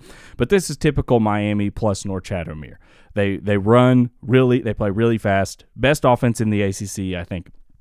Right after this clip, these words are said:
Shoot a ton of threes, make a ton of threes. The difference with them this year is that I'd say their best player is a center. Typically not the deal with, uh, most Miami teams, and I think having that good of a big man could be huge for them later in the year.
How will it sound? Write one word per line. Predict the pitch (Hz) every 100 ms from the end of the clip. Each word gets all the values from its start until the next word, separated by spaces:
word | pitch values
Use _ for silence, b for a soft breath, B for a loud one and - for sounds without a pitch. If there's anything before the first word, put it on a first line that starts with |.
| _ _ - -
Shoot | - 147 143
a |
ton | 120 139 120
of | 104
threes, | 104 101 95
make | 95 104 110
a | 104
ton | 107 101
of | 90
threes. | 101 90 90 B B B
The | 101
difference | 175 226 220
with | 220
them | 220 160
this | 185 -
year | 151
is | 120
that | 117 117 -
I'd | 131 156
say | - 147
their | 120
best | 101 135 -
player | - 123 170 165
is | 113 107
a | 113
center. | - 139 185 147 87 b b b
Typically | - 143 175 175 139
not | 113 143 -
the | 127
deal | 120 139 139
with, | 123 110
uh, | 113 107
most | 107 123 -
Miami | 113 107 123
teams, | 131 139 120
and | 107
I | 101
think | - 143
having | - 135 143 113
that | 110 - 87
good | 113 120
of | 110
a |
big | 92 107 117
man | 113 104
could | 95 110
be | 107 101
huge | 104 113 123
for | -
them | 98 95
later | 92 98 101
in | 101
the | 95
year. | 95 101